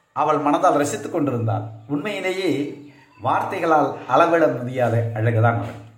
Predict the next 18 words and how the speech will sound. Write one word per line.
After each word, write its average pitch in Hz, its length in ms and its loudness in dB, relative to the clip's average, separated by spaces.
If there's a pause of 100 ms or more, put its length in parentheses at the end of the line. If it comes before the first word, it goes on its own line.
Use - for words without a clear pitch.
(760)
ஏ 180 120 0
ராம், 202 280 2 (520)
நல்ல 226 300 0
பலசாலியா 254 560 4
ஆயிக்கோ. 202 320 4 (440)
இந்த 151 180 -4
நூற்றாண்டிலே 220 600 2
இவன் 180 220 0
எவடா, 175 180 6 (100)
எவனாவது 160 380 2
வந்துட்டு 143 340 -2
போறான். 110 280 -6 (1700)
நீ 139 100 0
என்ன 160 200 2
கேலி 175 300 0
பண்ற, 131 580 2 (160)
உன்னை 117 280 -6
சந்தோஷமா 123 440 -4